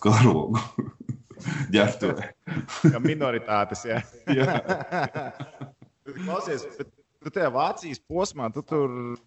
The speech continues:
Speaker 2: sākumā bija Vācijas otrā līga, bet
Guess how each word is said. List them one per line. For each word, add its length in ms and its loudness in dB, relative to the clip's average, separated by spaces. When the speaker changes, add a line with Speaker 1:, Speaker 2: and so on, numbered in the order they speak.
Speaker 2:
sākumā 480 -4
bija 240 -6
Vācijas 400 0
otrā 400 2
līga, 400 -2
bet 240 -6